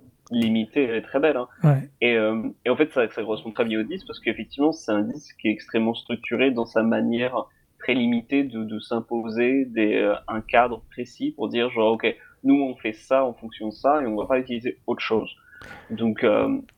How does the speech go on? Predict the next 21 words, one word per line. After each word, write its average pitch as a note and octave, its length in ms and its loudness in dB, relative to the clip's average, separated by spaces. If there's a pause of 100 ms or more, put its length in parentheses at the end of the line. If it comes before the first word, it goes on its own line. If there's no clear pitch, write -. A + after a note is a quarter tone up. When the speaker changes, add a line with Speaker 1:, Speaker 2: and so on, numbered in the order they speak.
(100)
Speaker 1:
il A#3 80 2
Speaker 2:
Mais F3 40 8
Speaker 1:
est D3 60 8
Speaker 2:
tu E3+ 80 4
vois F#3 100 6
Speaker 1:
vraiment, C3+ 480 2
euh, A2 80 -2
enfin, A2 260 -6
c'est A2 60 -8
un G#2+ 60 -8
disque - 180 -18
qui - 80 -4
est - 20 -4
vraiment, A2 420 0
comme A#2 140 -2
tu A2 140 -8
dis, B2+ 260 4 (300)
focalisé A#2+ 400 -2
sur A#2+ 180 -2
l'esthétique A2 520 -4
que G#2+ 140 -2